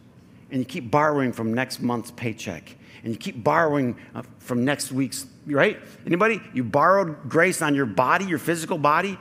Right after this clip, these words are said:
You borrowed. And now you're there, and it's like, it, it comes, it, it, it's payday at some point.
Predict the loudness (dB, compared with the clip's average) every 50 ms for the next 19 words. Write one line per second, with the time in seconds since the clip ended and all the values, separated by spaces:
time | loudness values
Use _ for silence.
0 | -14 -10 -8 -8 -2 0 2 4 4 4 4 2 0 -2 -4 -8 -12 -14 -20 -20
1 | -20 -20 -20 -20 -20 -20 -20 -20 -20 -20 _ -20 -20 -20 -20 -20 -20 -20 -20 -20
2 | -20 -20 -20 -20 -20 -20 -20 -16 -6 -2 0 2 4 4 4 4 2 2 2 4
3 | 4 4 4 4 2 0 -2 -4 -2 -4 -4 -2 -2 -6 -6 -6 -4 -8 -8 -8
4 | -8 -2 0 0 0 0 -4 -6 -8 -6 -6 -6 -6 -6 -8 -8 -8 -6 -8 -8
5 | -8 -4 0 2 2 4 6 6 6 6 4 2 0 -2 -2 -2 -2 -4 -4 -4
6 | -6 -10 -14 -20